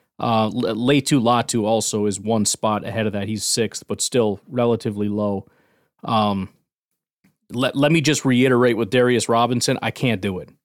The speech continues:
I, he is not an edge rusher. I can't. The guy ran a four nine five forty. <laughs> Like, I just, I cannot do it with him off the edge. He is an interior guy, period. I, I saw a thing with R A S even where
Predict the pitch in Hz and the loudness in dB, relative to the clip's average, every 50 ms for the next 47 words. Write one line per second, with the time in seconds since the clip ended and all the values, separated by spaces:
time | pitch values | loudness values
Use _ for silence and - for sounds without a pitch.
0 | _ _ - 120 123 120 123 - 156 143 135 113 127 127 127 127 135 131 135 131 | _ _ -4 -4 -4 -2 0 2 2 4 4 2 2 2 2 4 4 4 4 4
1 | 139 131 127 123 127 123 117 113 101 92 - - 90 - - - - - - 151 | 4 2 2 2 2 2 2 2 2 0 -4 -8 -10 -8 -10 -10 -8 -4 -4 -4
2 | 131 - - - - _ _ - 135 131 151 147 156 165 151 147 156 151 147 127 | -4 -4 -8 -20 -20 _ _ -4 -2 2 2 4 4 4 4 2 2 2 0 -2
3 | - - - 147 151 156 151 143 139 143 143 135 - - 135 131 127 120 - - | -2 0 0 2 2 4 4 2 2 2 2 0 2 2 2 2 2 0 -2 -2
4 | 131 120 117 107 92 85 - _ _ _ _ _ _ _ _ _ _ _ _ _ | -2 -2 -2 -2 -4 -8 -16 _ _ _ _ _ _ _ _ _ _ _ _ _
5 | _ _ _ - - - - - 170 - - - - 156 - - - 147 135 - | _ _ _ -6 -6 -4 0 0 -2 -2 -2 -6 -8 -8 -6 -6 -6 -6 -6 -4
6 | - - - 127 123 - - 196 190 151 - - _ - - - - - - _ | -6 -2 -2 -2 0 0 2 2 2 0 -2 -6 _ -20 -20 -20 -20 -20 -20 _
7 | _ _ _ - 160 156 151 - - - - 196 190 180 170 170 175 170 147 131 | _ _ _ -2 -2 -2 -2 -2 -4 -2 0 2 2 4 4 2 2 0 0 2
8 | 151 160 185 190 170 117 110 131 113 - - 117 113 110 117 113 - _ _ _ | 4 4 6 6 4 4 2 0 0 0 0 -2 -2 -2 -2 -4 -6 _ _ _
9 | - 131 131 135 - - 139 135 131 113 92 87 - - 160 160 156 135 139 139 | -2 0 0 0 0 0 2 2 2 2 0 -2 -2 0 2 2 4 2 2 2
10 | 139 170 185 170 - 170 170 165 160 151 147 147 123 120 104 92 82 82 - _ | 2 2 2 0 2 2 2 4 4 4 4 2 2 0 0 -2 -2 -6 -12 _
11 | _ _ _ _ _ _ - - 165 160 139 107 90 95 117 135 135 - 147 147 | _ _ _ _ _ _ -2 0 2 4 4 2 2 0 0 0 0 0 0 0
12 | 135 - 202 202 190 156 - - 170 156 131 - - 139 143 139 135 131 127 139 | 2 2 2 2 2 2 2 0 2 2 2 0 2 2 2 4 4 4 4 2
13 | 139 127 - 123 113 107 110 101 101 - _ _ _ _ _ _ _ _ _ _ | 2 0 0 -2 -4 -2 -2 -4 -6 -6 _ _ _ _ _ _ _ _ _ _
14 | _ _ - 127 120 120 117 117 117 | _ _ 0 2 4 4 4 4 2